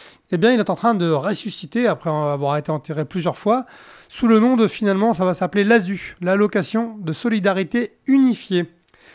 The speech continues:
C'est un projet de loi de huit articles qui prévoit donc, sous ce petit terme, d'harmoniser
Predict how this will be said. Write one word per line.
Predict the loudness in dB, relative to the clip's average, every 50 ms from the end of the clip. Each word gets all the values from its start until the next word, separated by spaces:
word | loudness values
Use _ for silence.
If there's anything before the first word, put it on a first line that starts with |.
| -20 -20 -20 _
C'est | -8 _ 0
un | 0 2
projet | 2 0 2 2 2 2
de |
loi | 4 2 2
de | 2 2
huit | 0 0 0
articles | -2 -2 -2 -4 -4 -4 -2 -2 -4 -6 -6 -10 _ _ -10
qui | -8 -6 -6
prévoit | -6 -4 -2 -2 2 2 2 2
donc, | 2 -2 -4 -6
sous | -8 -10 -10 -10
ce | -8 -6 -8
petit | -8 -8 -10 -14 -12 -12 -12
terme, | -6 -2 0 0 0 0 0
d'harmoniser | 0 0 0 2 2 2 2 2 2 0 -2 -2 -4 -6 -6